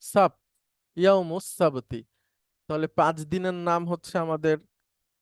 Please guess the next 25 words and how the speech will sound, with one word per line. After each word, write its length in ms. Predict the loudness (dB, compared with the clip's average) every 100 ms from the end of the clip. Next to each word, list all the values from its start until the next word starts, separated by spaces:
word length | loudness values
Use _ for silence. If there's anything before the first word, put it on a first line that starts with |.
| _
আহ, 140 | -8 -8
পরাপর 580 | 0 2 4 2 0 0
যেটা 360 | -6 -4 0
আছে 320 | -2 -2 -8 -8 _ _
সংখ্যা 520 | -16 -12 -12 -6 -2
অনুযায়ী, 480 | 0 -2 0 0 -2 -8 _ _ _ _ _
আর 200 | -8 -6 -4
একটা 400 | -4 -6 _ -2
নাম 380 | 0 0 -2 -6 _ _ _ _ -8
জুমা, 420 | -4 0 2 2
এটা 220 | 0 0
আমাদের 260 | 0 0 0
আগে 260 | 0 -2 -4
মুখস্থ 460 | -6 -8 -8 -2
আছে, 420 | -2 -2 -4 -6
আর 180 | -2 0
একটা 280 | 0 0 -2
নাম 180 | 0 -4
কোরআনে 440 | -4 0 0 0
আছে 400 | -2 -2 -4 -6 -6 _ _ _ _
সাব, 300 | -4 2 2 0 _ _ _ _ _
সাবতুন, 760 | -8 -2 -2 _ _ -10 -8 -6
ইয়াউমুস 500 | -2 0 -2 -6 -6 0
সাবতুন, 580 | 0 0 -6 -10 -14 -16
হ্যাঁ, 100 | -18